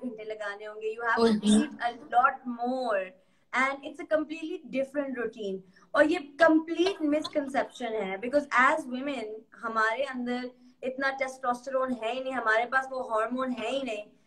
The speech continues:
Speaker 1: जिससे, you know,
Speaker 2: हम्म,
Speaker 1: अगर हम
Speaker 2: हम्म।
Speaker 1: वजन उठाएं तो हमारे मसल्स बढ़ जाएंगे। तो ये कंप्लीट मिसकंसेप्शन है। और लीन मसल मास तो हमें चाहिए, because the more
Speaker 2: अच्छा।
Speaker 1: lean muscle we have, उतना हमारा मेटाबॉलिज्म फास्ट होगा,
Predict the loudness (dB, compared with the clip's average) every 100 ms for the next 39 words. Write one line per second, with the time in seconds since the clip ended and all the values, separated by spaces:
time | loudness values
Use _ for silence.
0 | _ -6 -4 0 2 6 6 6 6 6
1 | 2 -2 2 2 2 0 0 -4 -6 0
2 | 4 4 2 -4 -10 _ _ -6 -2 2
3 | 2 2 0 -4 -6 -10 -4 -4 -4 -10
4 | -8 -8 -2 0 0 -2 -4 -2 -2 -2
5 | -4 -4 -4 -4 -6 -8 -4 -4 -4 -12
6 | _ 8 10 10 6 2 2 2 2 -2
7 | -2 -2 2 2 0 0 -2 -2 -4 -8
8 | -2 0 0 -4 -6 -8 _ _ _ _
9 | -6 0 2 2 4 6 6 4 4 2
10 | 0 2 2 0 -8 -12 -8 -6 -4 -2
11 | -2 -4 _ -16 -8 0 2 4 2 2
12 | -2 -2 0 0 -4 -4 -4 0 0 0
13 | -4 -2 2 2